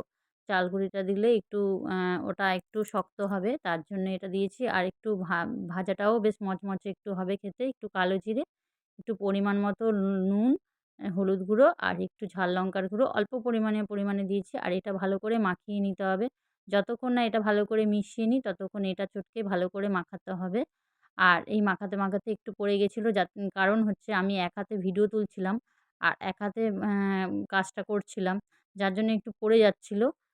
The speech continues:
তার জন্য সবাই আমাকে একটু নিজ গুণে ক্ষমা করে দেবেন। উম, কারণ এক হাতে আমি ফোন ধরে এক হাতে বেশিরভাগই আমি ভিডিওগুলো তুলি। আহ, কারণ আমার এমন, আহ, রান্নাঘরের এমনই প-, প্রসেস যে, উম, ভিডিও তোলার মতো স্ট্যান্ডটা রাখার মানে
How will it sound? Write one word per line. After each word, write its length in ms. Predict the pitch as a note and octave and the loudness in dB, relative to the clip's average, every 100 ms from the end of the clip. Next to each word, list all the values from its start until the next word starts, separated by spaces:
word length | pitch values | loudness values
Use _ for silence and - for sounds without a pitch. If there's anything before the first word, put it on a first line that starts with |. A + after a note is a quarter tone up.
| _ G3 | _ -2
তার 180 | F#3+ | -2
জন্য 240 | F3+ G#3+ G#3+ | 0 -2 4
সবাই 280 | G#3+ G3+ G#3 | 6 6 6
আমাকে 240 | G3 F#3+ | 4 2
একটু 460 | G#3 - A3 G#3+ F#3+ | -2 0 2 2 2
নিজ 200 | G#3 G3+ | 2 4
গুণে 220 | G3 G#3 | 2 2
ক্ষমা 300 | G#3 G#3+ G3+ | 2 4 6
করে 220 | G#3 A3+ G#3+ | 6 4 4
দেবেন। 280 | G3+ A#3+ D#4 - _ - | 6 6 4 0 _ -10
উম, 160 | G3+ | -8
কারণ 280 | F#3+ F#3+ G3+ | 2 4 6
এক 160 | D3 F#3+ | 4 2
হাতে 180 | G#3 A3 | 0 0
আমি 160 | G#3+ G#3+ | 0 -2
ফোন 240 | A3 G#3 G#3+ | 0 2 2
ধরে 200 | A3 A#3 | 4 6
এক 160 | F#3+ - | 6 4
হাতে 180 | G3+ G#3+ | -4 -2
বেশিরভাগই 500 | G3+ G#3+ G#3 G#3 A3 | -4 0 0 2 0
আমি 160 | G#3+ | -2
ভিডিওগুলো 480 | G3 G3 G3+ F#3+ G#3+ | -2 0 0 2 0
তুলি। 320 | G3+ G3 F#3 - _ _ _ - | 2 -4 -4 -8 _ _ _ -2
আহ, 160 | F#3 | 0
কারণ 260 | F#3 G3 A3 | 6 8 10
আমার 280 | F#3+ G3+ A3 | 10 10 8
এমন, 320 | G3 G3+ A#3 A#3 | 6 6 4 4
আহ, 520 | A3 G3+ G3+ G3 G3 | 2 2 4 4 6
রান্নাঘরের 640 | G3 F#3+ G#3 G#3 A3 A3 | 8 8 8 6 6 6
এমনই 400 | A3 G3+ G#3+ A3+ G#3+ | 4 2 2 0 -2
প-, 160 | - G3+ - | -6 -12 2
প্রসেস 400 | A3 A3 A#3+ A3+ - | 4 4 2 -2 -4
যে, 180 | G3 G3+ G3+ F3+ G#3 | -6 -2 -2 -4 -4
উম, 220 | G3+ G3 | -2 0
ভিডিও 280 | F#3+ G3+ A3 | 0 4 2
তোলার 300 | A3 A3 A#3 A#3+ _ _ _ | 4 8 8 8 _ _ _
মতো 200 | G3+ G3+ A3+ | -2 0 -2
স্ট্যান্ডটা 460 | - G3+ G3 A3 | 0 0 4 6
রাখার 460 | F#3+ F3 - A3+ G#3+ | 8 6 6 4 6
মানে 400 | G#3 G#3 G3+ G3 | 2 2 2 0